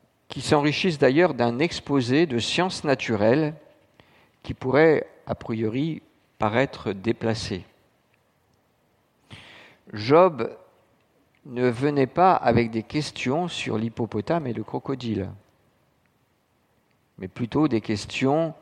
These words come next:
sur les raisons de son malheur.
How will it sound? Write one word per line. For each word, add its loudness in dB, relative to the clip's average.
sur -4
les 2
raisons 0
de -6
son -6
malheur. 2